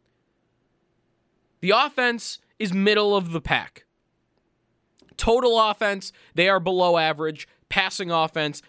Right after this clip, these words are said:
they're right down the middle. In terms of yardage per game, they're sixteenth in the league. Right in the middle. Now,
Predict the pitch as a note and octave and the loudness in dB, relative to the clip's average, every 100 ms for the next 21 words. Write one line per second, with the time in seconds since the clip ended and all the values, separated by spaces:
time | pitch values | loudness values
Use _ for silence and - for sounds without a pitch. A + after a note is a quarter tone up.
0 | _ D#3 E3 D#3+ E3+ E3 E3+ E3 D3+ D3 | _ 0 2 2 0 0 -2 0 0 -4
1 | C#3 A2 - _ _ _ _ _ _ D#3 | -6 -6 -14 _ _ _ _ _ _ -10
2 | D#3 E3+ D#3 D3+ C#3 B2+ - _ _ _ | -4 -2 0 2 2 0 -8 _ _ _
3 | _ _ _ _ _ _ _ _ _ _ | _ _ _ _ _ _ _ _ _ _
4 | - D3 F#3 G3+ F#3+ - F#3+ E3 E3 D#3+ | -4 2 2 0 -6 -2 0 0 0 0
5 | D#3 D3 D3+ - F#3+ - F#3 E3 D#3+ C#3+ | -2 -2 -4 -2 -4 -4 -4 -4 -6 -8
6 | A#2 F#2 B1+ _ _ _ _ D#3 G3 G3 | -10 -14 -20 _ _ _ _ 0 0 0
7 | E3+ C#3+ - _ _ _ _ _ _ _ | -2 -4 -6 _ _ _ _ _ _ _
8 | _ _ _ _ F3 F#3+ F3 | _ _ _ _ -2 -2 -2